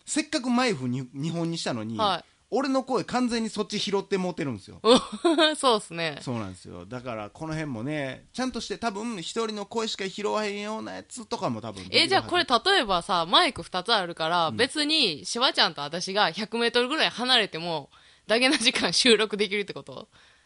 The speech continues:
Speaker 1: まあまあ、下手し、だってこれ長いっすからね。
Speaker 2: あ、でも相手の声は聞こえへんのか。
Speaker 1: まあ、ど-、今イヤホンももうずーっと長くしたらいけるけど。
Speaker 2: うわ、おもろいな。
Speaker 1: 俺玄関とかトイレ
Speaker 2: うん。
Speaker 1: しながらでも全然撮れるよ。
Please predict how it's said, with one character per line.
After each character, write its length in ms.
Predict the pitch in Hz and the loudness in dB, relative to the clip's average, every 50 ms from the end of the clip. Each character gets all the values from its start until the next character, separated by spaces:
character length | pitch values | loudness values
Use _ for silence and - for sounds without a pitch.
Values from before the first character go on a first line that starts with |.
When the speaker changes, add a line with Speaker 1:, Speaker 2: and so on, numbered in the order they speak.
| _ _ - | _ _ -2
Speaker 1:
ま 140 | - 165 | 0 0
あ 40 | 147 | 0
ま 180 | 131 131 110 104 | 0 0 -2 -4
あ、 40 | 104 | -6
下 100 | 127 123 | -8 -8
手 120 | - 135 | -8 -10
し、 120 | 139 151 | -10 -8
だ 100 | 139 190 | -8 -8
っ 20 | 185 | -8
て 80 | 160 | -10
こ 100 | - 147 | -10 -10
れ 60 | 135 120 | -8 -6
長 260 | 165 226 254 220 139 | -4 -4 -4 -4 -4
い 40 | 113 | -6
っ 20 | |
す 80 | - - | -8 -14
か 100 | 98 90 | -18 -14
ら 60 | 95 | -14
ね。 200 | 113 113 90 - _ _ _ _ _ _ _ _ _ _ _ _ _ _ _ _ - | -14 -14 -14 -18 _ _ _ _ _ _ _ _ _ _ _ _ _ _ _ _ 2
Speaker 2:
あ、 160 | 233 262 285 | 4 4 4
で 80 | 339 | 4
も 160 | 320 233 208 208 | 4 6 6 8
相 180 | 240 294 330 | 6 6 6
手 100 | - 330 | 4 2
の 100 | 311 302 | 2 2
声 280 | - - 254 233 247 262 | 0 0 4 6 6 6
は 100 | 220 175 | 6 4
聞 160 | - - - | 0 -6 -8
こ 160 | - 214 196 | -6 -4 -4
え 60 | 180 | -4
へ 80 | 170 156 | -6 -8
ん 80 | - - | -14 -16
の 100 | - - | -18 -18
か。 260 | - - - - - _ _ _ _ _ _ _ _ _ _ - | -16 -16 -16 -16 -16 _ _ _ _ _ _ _ _ _ _ -10
Speaker 1:
ま 80 | 185 | -8
あ、 40 | 175 | -4
ど-、 220 | 147 240 262 247 - 226 | -4 -4 -4 -4 -4 -2
今 160 | 226 240 214 | 0 0 0
イ 100 | 202 247 | 0 0
ヤ 120 | 262 220 | 0 0
ホ 100 | 190 175 | -2 -4
ン 80 | 165 147 | -6 -8
も 80 | 123 | -8
も 160 | 117 117 113 104 | -8 -8 -10 -10
う 20 | |
ず 140 | 101 131 - | -10 -12 -12
ー 20 | - - 240 233 226 226 226 | -12 -12 -14 -12 -12 -12 -8
っ 40 | - | -6
と 100 | 214 180 | -4 -4
長 240 | 156 151 147 147 135 | -4 -4 -6 -6 -8
く 100 | 127 123 | -8 -10
し 60 | - | -10
た 120 | 151 127 | -8 -8
ら 60 | 104 | -8
い 80 | 95 95 | -10 -12
け 100 | 98 95 | -12 -12
る 100 | 90 92 | -14 -10
け 60 | - | -6
ど。 80 | - 240 | -2 2
Speaker 2:
う 20 | |
わ、 280 | 262 285 277 262 220 190 | 4 6 6 6 6 6
お 80 | 214 | 4
も 140 | 247 262 262 240 | 2 2 2 2
ろ 120 | 208 170 | 2 0
い 40 | 165 | -2
な。 300 | 165 156 151 147 - - _ _ - | -4 -4 -6 -8 -10 -16 _ _ -6
Speaker 1:
俺 240 | 127 135 139 143 | -4 -4 -4 -4
玄 260 | 139 135 160 180 180 156 | -4 -4 -4 -4 -4 -4
関 320 | 151 139 117 107 104 95 | -4 -4 -4 -6 -8 -10
と 80 | - 104 | -12 -12
か 100 | 101 98 | -14 -10
ト 220 | - 165 180 165 | -6 -2 -2 -2
イ 60 | 139 | -2
レ 420 | 117 110 95 95 92 90 87 87 85 - _ _ - | -2 -4 -6 -8 -12 -14 -14 -18 -20 -20 _ _ -14
Speaker 2:
う 60 | 185 | -12
ん。 360 | 180 175 160 156 165 190 202 _ - | -10 -10 -10 -12 -14 -18 -20 _ -12
Speaker 1:
し 160 | - - 143 | -6 -4 -4
な 100 | 127 120 | -4 -4
が 100 | 113 110 | -4 -6
ら 80 | 107 101 | -8 -8
で 80 | 101 | -8
も 100 | 95 90 | -10 -12
全 140 | 90 107 107 98 | -10 -10 -12 -12
然 80 | 92 | -12
撮 120 | - 107 95 | -14 -14 -14
れ 120 | 95 92 | -14 -14
る 60 | 90 | -16
よ。 60 | 85 | -16